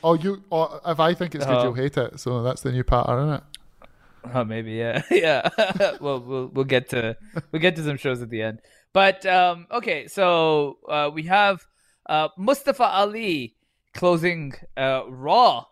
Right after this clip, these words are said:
Speaker 2: which was very interesting. Uh, he's getting a big push. Is he going to Saudi for a match? Is that why he's getting this quick
Speaker 1: Yeah.
Speaker 2: push? Do you
Speaker 1: Yeah,
Speaker 2: think
Speaker 1: he's
Speaker 2: that's, that's where
Speaker 1: he's
Speaker 2: it's going?
Speaker 1: getting the, he's getting the Muslim push for Saudi, for sure.
Speaker 2: The Muslim, <laughs> the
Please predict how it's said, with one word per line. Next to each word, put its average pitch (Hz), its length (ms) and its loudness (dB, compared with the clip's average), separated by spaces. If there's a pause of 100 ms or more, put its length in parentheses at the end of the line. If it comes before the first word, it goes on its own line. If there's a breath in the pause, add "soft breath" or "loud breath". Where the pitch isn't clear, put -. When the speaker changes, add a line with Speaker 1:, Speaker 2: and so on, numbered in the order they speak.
(260)
Speaker 2:
which - 180 -6
was 135 420 -2
very 127 340 2
interesting. 135 680 -4 (200)
Uh, 117 420 4
he's 165 360 -6
getting 127 240 2
a 113 60 0
big 117 280 -4
push. 147 300 2 (400 soft breath)
Is 139 240 -4
he 170 160 -6
going 165 260 2
to 175 100 -6
Saudi 170 540 0
for 170 240 0
a 139 60 -4
match? 139 400 -2
Is 131 140 -8
that 147 180 4
why 143 180 2
he's 143 140 -2
getting 139 220 -4
this 127 220 -6 (420)
quick 175 280 -2
Speaker 1:
Yeah. 160 140 2
Speaker 2:
push? - 460 -6
Do 135 80 -8
you 135 60 -2
Speaker 1:
Yeah, 113 60 -4
Speaker 2:
think 160 100 0
Speaker 1:
he's 147 60 -4
Speaker 2:
that's, - 400 -2
that's 123 200 -6
where 131 60 0
Speaker 1:
he's 123 100 0
Speaker 2:
it's - 60 -12
going? 139 240 2
Speaker 1:
getting 131 180 -2
the, - 80 -18
he's 139 140 -4
getting 151 180 -2
the 131 80 2
Muslim 120 440 2
push 135 300 2
for - 140 -12
Saudi, 113 500 0 (100)
for - 100 -20
sure. - 260 -8 (260)
Speaker 2:
The 135 100 -2
Muslim, 143 480 -2
<laughs> - 320 -6
the 277 340 -4